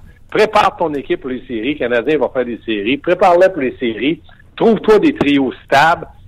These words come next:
Puis comme tu dis, est-ce que Radulov devrait aller avec Galchenyuk ? Ça, ça appartient énormément à l'instinct ou, euh, je te dirais, à, à, au fait que Claude Julien va avoir des, ça, on appelle ça un feeling de coach.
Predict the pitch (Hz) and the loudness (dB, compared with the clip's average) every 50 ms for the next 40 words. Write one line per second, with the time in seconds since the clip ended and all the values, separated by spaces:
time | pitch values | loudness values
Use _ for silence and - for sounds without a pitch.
0 | - - - - 190 190 180 - - 127 110 135 147 131 - - 127 120 143 160 | -20 -12 -4 -2 -2 -2 -2 -4 -10 -10 -6 -4 -4 -4 -4 -4 -2 0 0 2
1 | 143 160 156 160 180 180 180 - 131 117 127 131 135 143 147 - 131 131 127 123 | 4 4 4 4 4 4 2 -2 -4 -2 -2 -2 -2 -4 -6 -6 -4 -4 -4 -4
2 | - - 123 113 117 135 156 165 170 - - - _ _ - - - - 226 202 | -6 -8 -10 -8 -6 -4 -4 -4 -4 -6 -10 -16 _ _ -20 -6 -2 0 0 0
3 | - 165 143 131 - - 131 - - - - 180 175 180 180 - - 196 208 202 | 2 0 0 0 0 -2 -4 -4 -6 -8 -10 -8 -8 -8 -8 -2 2 2 4 4
4 | 196 190 175 156 131 120 117 131 135 143 143 147 - - - - - - - 120 | 4 2 2 2 0 0 0 0 0 2 2 0 -2 -6 -14 -20 -8 -2 0 2
5 | 127 139 151 147 139 - - - - 156 165 170 165 160 131 123 123 120 117 110 | 4 4 4 4 2 0 -4 -4 -2 -2 0 0 0 -2 -2 0 2 2 2 2
6 | 101 - - 123 104 98 117 117 117 135 147 143 131 113 107 104 104 - - - | 0 -2 -6 -6 -4 -2 0 0 2 2 2 2 4 4 2 2 0 -4 -8 -14
7 | - - - - - 101 101 101 101 107 - - 131 120 - - - 165 160 - | -20 -20 -20 -14 -10 -8 -6 -4 -4 -4 0 2 2 2 2 2 2 2 2 2
8 | 120 - - - - 135 113 117 117 110 135 143 127 113 104 107 123 123 107 113 | -2 -6 -6 -6 -8 -8 -6 -4 -2 2 2 4 4 4 4 4 4 2 2 2
9 | 107 101 101 98 101 101 92 - - 147 135 120 117 117 - 139 117 - - 147 | 0 0 -2 -4 -6 -10 -8 -6 -4 -2 -2 0 -2 -2 0 0 0 0 0 0
10 | 127 104 - - 156 143 131 139 147 143 127 110 - - - - 254 - 302 - | -2 -2 0 2 2 4 4 4 2 2 2 0 -2 0 0 0 2 0 0 -6